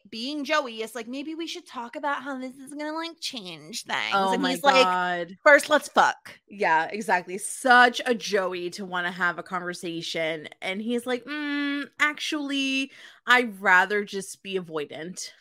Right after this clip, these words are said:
Speaker 1: I think part of my problem with Joey having chemistry with anybody is that when she kisses people, her mouth is so fucking closed.
Speaker 2: Yeah, yes.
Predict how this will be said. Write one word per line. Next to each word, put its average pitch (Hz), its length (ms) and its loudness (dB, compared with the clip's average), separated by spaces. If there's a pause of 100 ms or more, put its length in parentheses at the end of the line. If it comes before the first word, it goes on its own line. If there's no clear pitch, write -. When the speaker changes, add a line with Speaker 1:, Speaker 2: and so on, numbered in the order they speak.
(120)
Speaker 1:
I - 60 -20
think 640 300 -2 (140)
part 254 340 0
of 254 200 -4
my 233 200 -4
problem 208 480 -6
with 208 260 -14
Joey 208 340 -6
having 196 280 -8
chemistry 196 440 -12
with 196 160 -10
anybody 233 640 -6
is 247 160 -2
that 226 180 4
when 240 100 -6
she 269 180 -10
kisses 226 420 -10
people, 339 540 -2
her 262 180 2
mouth 254 300 2
is - 180 -4
so 196 160 2
fucking 262 380 0
closed. 180 720 -6 (500)
Speaker 2:
Yeah, 190 320 0 (120)
yes. 180 720 -4